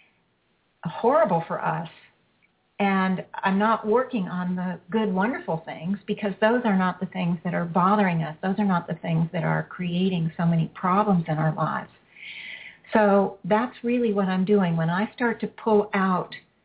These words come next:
the issues, and I'm gonna start for Denise with depression, I'm pricking or triggering off the release. And I want you, Denise, and all of the listeners to,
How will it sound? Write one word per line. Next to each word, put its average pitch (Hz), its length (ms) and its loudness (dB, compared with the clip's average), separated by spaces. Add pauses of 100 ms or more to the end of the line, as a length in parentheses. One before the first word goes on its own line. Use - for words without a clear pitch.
(260)
the 196 240 0
issues, 190 480 0 (180)
and 170 140 0
I'm 180 140 2
gonna 180 240 0
start 214 400 0 (140)
for 180 100 -4
Denise 180 480 0
with 165 160 -6
depression, 170 760 0 (1500)
I'm 185 400 2
pricking 185 580 0
or 170 200 -2 (160)
triggering 190 520 2
off 170 360 2 (500)
the 190 80 2
release. 180 440 2 (140)
And 180 100 2
I 185 80 0
want 214 320 0 (280)
you, 220 200 2
Denise, 196 420 4 (120)
and 170 140 0 (160)
all 202 520 4 (100)
of 175 220 0
the 160 360 0 (880)
listeners 190 540 2 (180)
to, 180 420 2